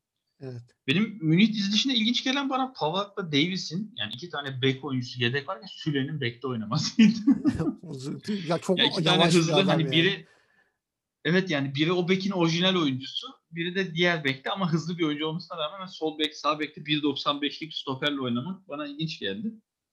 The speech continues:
Speaker 2: Ee, Münih evet altıncı kez geri düştü.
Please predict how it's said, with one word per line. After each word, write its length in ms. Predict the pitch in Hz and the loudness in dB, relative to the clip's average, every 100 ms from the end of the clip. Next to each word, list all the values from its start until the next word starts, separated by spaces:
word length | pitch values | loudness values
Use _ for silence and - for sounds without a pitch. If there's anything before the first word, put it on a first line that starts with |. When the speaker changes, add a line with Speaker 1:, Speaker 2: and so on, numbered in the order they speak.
| _ _ _ _ _ _ _ _ _ _ _ | _ _ _ _ _ _ _ _ _ _ _
Speaker 2:
Ee, 100 | 139 151 156 156 160 160 | -6 -4 -4 -4 -4 -4
Münih 320 | 147 160 220 | -2 4 4
evet 160 | 269 - | 4 2
altıncı 400 | 143 151 196 - | -2 2 2 2
kez 220 | 294 269 | 2 2
geri 220 | 202 214 | 2 2
düştü. 480 | 208 - - 107 107 | 2 -2 -2 -4 -4